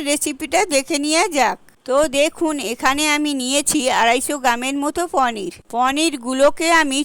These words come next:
চৌকো চৌকো টুকরো করে কেটে নিয়েছি। এবার পনিরটাকে আমাদের ম্যারিনেট করতে হবে। তো পনিরের মধ্যে আমি দিয়ে দিচ্ছি হাফ টিস্পুন লবণ, দিয়ে দিচ্ছি হাফ টিস্পুনের মতো গোলমরিচের গুঁড়ো,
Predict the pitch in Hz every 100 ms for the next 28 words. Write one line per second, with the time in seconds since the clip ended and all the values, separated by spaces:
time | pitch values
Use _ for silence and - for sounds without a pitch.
0 | 269 247 247 302 320 320 285 285 - 254
1 | 240 277 294 294 339 277 269 247 233 208
2 | - - - - - 254 262 320 339 302
3 | 277 285 302 320 330 359 339 285 285 247
4 | 262 339 311 247 247 285 311 320 - 247
5 | - 262 269 196 190 202 180 _ - _
6 | - 277 302 262 247 254 277 320 302 320
7 | 262 262 294 254 269 277 247 262 277 320
8 | - 285 320 294 240 - - 311 - 320
9 | 359 392 269 220 202 180 185 - _ _
10 | 294 208 277 339 359 381 - - 339 349
11 | 269 294 - 339 - - 330 349 339 320
12 | 320 277 269 262 285 294 311 320 349 392
13 | 262 294 277 233